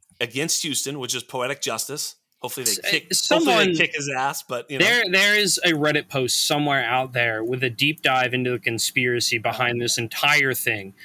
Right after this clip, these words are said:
Speaker 2: about how they scheduled that game knowing that it would eventually be an eleven game suspension.
Speaker 1: Hmm.
Speaker 2: Uh, and I can't wait to read that Reddit post, but anyway, keep going.
Speaker 1: Yeah, I, I just think it's, it's great for him in Dynasty now. I mean, you know, he has clarity, you know, y-,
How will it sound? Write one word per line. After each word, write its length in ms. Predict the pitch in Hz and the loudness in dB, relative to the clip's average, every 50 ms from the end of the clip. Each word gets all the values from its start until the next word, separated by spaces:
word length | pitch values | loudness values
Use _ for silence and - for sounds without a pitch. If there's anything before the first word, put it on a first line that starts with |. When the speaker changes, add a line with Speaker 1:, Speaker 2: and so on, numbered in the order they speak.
| - - - | -18 -10 -6
Speaker 2:
about 260 | 135 127 135 135 131 | -2 0 0 0 2
how 120 | 135 143 143 | 2 2 2
they 140 | 135 135 | 2 2
scheduled 460 | 131 - - 147 139 131 156 160 156 139 | 2 2 2 0 0 0 0 0 0 0
that 200 | 139 135 135 - | 0 -2 0 0
game 260 | 131 127 123 123 120 | 0 0 0 0 0
knowing 360 | 123 127 131 135 135 131 127 | 0 0 0 0 0 0 0
that 100 | 120 120 | -2 -2
it 80 | 123 117 | -4 -4
would 100 | 127 113 | -6 -4
eventually 480 | 107 101 120 120 117 - - 131 123 | -2 -2 -2 -2 -2 -2 -2 -2 -2
be 140 | 110 120 120 | -2 -2 -2
an 80 | 113 113 | -2 -2
eleven 380 | 110 107 110 107 101 113 107 | -2 -4 -4 -6 -6 -8 -10
game 240 | 101 107 101 104 95 | -8 -8 -10 -10 -8
suspension. 560 | - - 92 - - 92 90 90 - - - _ _ _ _ _ - | -10 -8 -8 -10 -10 -10 -12 -12 -14 -16 -18 _ _ _ _ _ -8
Speaker 1:
Hmm. 120 | 143 131 | -4 -2
Speaker 2:
Uh, 20 | 123 110 | -2 0
and 180 | 123 131 131 | 0 0 0
I 60 | 131 131 | 0 0
can't 280 | - - 160 151 135 | 0 2 2 2 2
wait 220 | 123 123 127 110 - | 2 0 -2 -2 -2
to 100 | - 110 | -6 -6
read 280 | 107 110 110 107 98 | -4 -6 -6 -6 -8
that 160 | 98 98 - | -8 -10 -10
Reddit 240 | 101 101 98 90 _ | -8 -10 -10 -10 _
post, 340 | - 90 85 82 - - - | -16 -20 -14 -12 -12 -12 -10
but 160 | 90 80 - _ - | -12 -16 -16 _ -16
anyway, 300 | - 110 98 90 85 87 - | -16 -14 -12 -12 -14 -14 -14
keep 200 | - 101 85 - | -14 -16 -16 -16
going. 180 | - 62 - - _ - - _ _ _ _ _ | -18 -20 -20 -20 _ -20 -20 _ _ _ _ _
Speaker 1:
Yeah, 220 | - 135 123 120 - - | -4 -2 -2 -2 -4 -6
I, 140 | 143 165 - - | -6 -6 -4 -2
I 80 | 147 160 | -4 -2
just 180 | 170 196 185 - | -2 -2 -4 -2
think 200 | 208 185 160 175 | -4 -4 -4 -6
it's, 200 | 160 156 - - - | -8 -10 -12 -10 -8
it's 180 | 165 147 - | -6 -6 -6
great 280 | - - 143 147 147 139 | -4 -2 -2 -4 -4 -4
for 160 | - 147 131 | -6 -6 -6
him 160 | 131 131 120 | -4 -6 -6
in 100 | 117 110 | -8 -8
Dynasty 460 | 104 104 92 95 95 95 - - 98 98 | -8 -8 -8 -8 -8 -10 -10 -10 -12 -14
now. 180 | 95 95 98 | -12 -12 -10
I 60 | 98 | -8
mean, 260 | 101 107 104 104 101 101 _ _ _ _ _ - | -8 -8 -8 -8 -10 -14 _ _ _ _ _ -12
you 80 | 123 | -10
know, 100 | 120 113 | -8 -8
he 120 | 113 123 120 | -6 -4 -4
has 200 | 123 139 135 - | -4 -4 -4 -6
clarity, 640 | - - 131 123 120 120 117 113 113 113 117 _ | -6 -6 -4 -4 -2 -2 -4 -4 -6 -8 -10 _
you 140 | - 143 143 | -12 -10 -8
know, 240 | 139 127 127 131 - _ _ _ _ _ - | -8 -8 -10 -10 -14 _ _ _ _ _ -16
y-, 200 | - 160 156 | -14 -14 -14